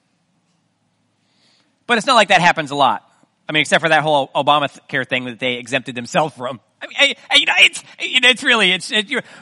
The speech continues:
we're splitting hairs here. <laughs> Yeah,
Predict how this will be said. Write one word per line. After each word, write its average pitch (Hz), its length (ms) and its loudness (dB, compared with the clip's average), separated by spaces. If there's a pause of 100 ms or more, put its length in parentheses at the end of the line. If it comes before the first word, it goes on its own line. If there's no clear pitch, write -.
we're 302 120 -4
splitting 311 340 4
hairs 175 260 2
here. 107 260 -8
<laughs> - 60 -20 (4000)
Yeah, 107 160 -10